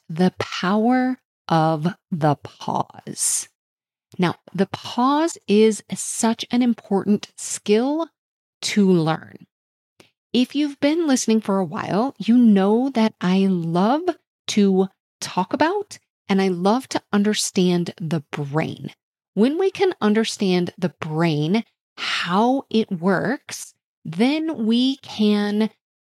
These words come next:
we can take action from there. We can understand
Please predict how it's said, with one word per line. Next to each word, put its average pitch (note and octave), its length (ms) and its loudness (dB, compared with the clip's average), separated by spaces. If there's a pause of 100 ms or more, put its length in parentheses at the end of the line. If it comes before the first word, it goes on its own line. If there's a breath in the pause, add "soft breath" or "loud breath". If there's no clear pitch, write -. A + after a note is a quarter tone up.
(340)
we A3 100 4
can B3+ 180 2
take - 380 -4
action G3+ 480 -2
from - 220 -10
there. - 340 -18
We G3+ 160 4
can A#3 300 2
understand A#3+ 1000 0